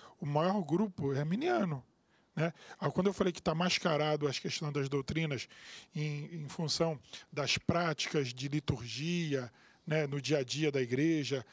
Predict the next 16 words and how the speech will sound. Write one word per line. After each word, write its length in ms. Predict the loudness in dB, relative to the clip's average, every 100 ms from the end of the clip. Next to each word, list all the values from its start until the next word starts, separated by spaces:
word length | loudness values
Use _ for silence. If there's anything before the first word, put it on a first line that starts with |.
| -20 -18 -4
é, 460 | -2 -2 -2 -4 -4
vamos 180 | -2
dizer 80 | 0
assim, 220 | -2 -4 -8 -18 -20 _
de, 200 | -6 -6
de, 260 | -6 -8 -10 -20 _
dessa, 360 | -4 0 0 -2
dessa 340 | -6 -8 -6
grande 280 | 0 0 2
roupagem 800 | 0 -2 2 2 4 4 2 -4
que 120 | -4
se 140 | -6
deu, 280 | -2 0 0 -4 -20 -10
que 120 | -2
todo 200 | 0 2
mundo 220 | 0 0